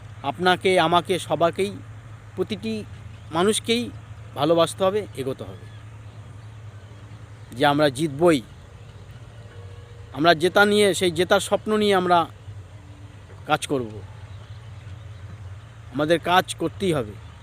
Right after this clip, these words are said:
প্রচুর পরিশ্রম করতে হবে, তবেই আপনার সাকসেস আসবে, তবেই আপনি জিততে পারবেন। তাই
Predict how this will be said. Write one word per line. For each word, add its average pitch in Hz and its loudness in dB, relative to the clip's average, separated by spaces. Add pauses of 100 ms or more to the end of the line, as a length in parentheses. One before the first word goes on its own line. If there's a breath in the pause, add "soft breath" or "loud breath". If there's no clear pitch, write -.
(1500)
প্রচুর 240 2 (120)
পরিশ্রম 202 4 (100)
করতে 160 -4
হবে, 107 -6 (1600)
তবেই 165 4
আপনার 151 -2
সাকসেস 147 -4 (100)
আসবে, 101 -14 (1500)
তবেই 151 4
আপনি 135 -2
জিততে 123 -8
পারবেন। 101 -12 (2500)
তাই 143 2